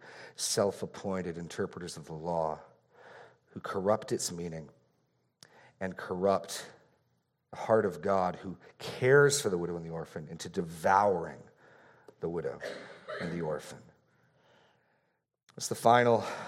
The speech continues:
part of their guilt. They make a pretense for long prayers. They pretend the piety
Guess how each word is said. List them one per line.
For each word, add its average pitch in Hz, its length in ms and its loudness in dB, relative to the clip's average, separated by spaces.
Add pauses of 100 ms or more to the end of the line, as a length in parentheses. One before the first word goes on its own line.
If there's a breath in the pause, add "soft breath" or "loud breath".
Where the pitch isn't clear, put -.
(240 loud breath)
part 117 200 6
of 101 100 0
their 104 120 4
guilt. 117 440 8 (1200 loud breath)
They 104 100 -6
make 113 160 0
a 110 40 -2
pretense 113 720 -2
for 95 120 -2
long 104 280 -2
prayers. 92 460 4 (420 loud breath)
They 135 140 10
pretend 165 960 6 (360 loud breath)
the 120 100 8
piety 110 760 8